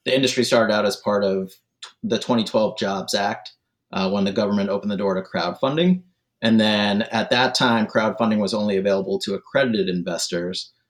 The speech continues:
Then in twenty fifteen, there was an, an amendment to that Jobs Act that opened the door for these, it's called Regulation A plus securities. And that's what allows non-accredited investors to participate, uh, in funding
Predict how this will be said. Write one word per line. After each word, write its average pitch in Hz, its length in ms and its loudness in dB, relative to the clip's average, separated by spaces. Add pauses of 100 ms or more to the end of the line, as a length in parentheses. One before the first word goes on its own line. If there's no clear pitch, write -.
(120)
Then 110 300 4
in 107 340 2 (300)
twenty 139 200 4
fifteen, 123 380 2
there 107 100 6
was 101 140 2
an, 98 120 0 (120)
an 110 80 -2
amendment 101 560 2 (220)
to 151 280 0
that 101 320 0
Jobs 90 320 -4
Act 90 420 -8
that 107 160 -2
opened 101 260 -2
the 95 40 -4
door 95 220 -2
for 98 80 -6
these, 92 400 -6 (480)
it's 95 180 -4
called 87 380 -2
Regulation 101 560 0
A 92 160 0
plus 92 320 -2
securities. 78 800 -6 (240)
And 95 320 0 (160)
that's 110 300 2
what 107 120 4
allows 95 360 4
non-accredited 95 800 2
investors 92 540 -2
to 95 100 -6
participate, 92 760 -4 (200)
uh, 82 300 -4 (100)
in 90 480 -4 (280)
funding 85 640 -4